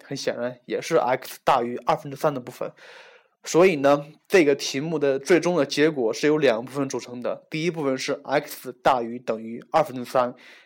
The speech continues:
第二部分是 x 小于等于负的二分之三，两者取交集，两者取交集。呃，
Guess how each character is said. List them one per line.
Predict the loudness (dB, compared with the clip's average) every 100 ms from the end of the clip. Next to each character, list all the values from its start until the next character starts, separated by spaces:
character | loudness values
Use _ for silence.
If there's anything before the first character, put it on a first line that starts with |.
| _
第 | 4
二 | 6 6
部 | 4
分 | 0 0
是 | -4
x | 0 -2 -2 -6 -6
小 | 0 0 0
于 | -4
等 | -6
于 | -10
负 | -12 -6 -2
的 | -2 -2
二 | -2 -2
分 | -4 -12
之 | -12
三， | -2 -2 0
两 | 0 0
者 | -2 -8
取 | -8 -14
交 | -6 -6
集， | -6 -12 -14 -8
两 | -2 -2 -2
者 | -4 -4
取 | -4
交 | -2 -2 -2
集。 | -6 -14 -16 _ -20 _ -20 -20 _ _ 0
呃， | 6 8 8 6 4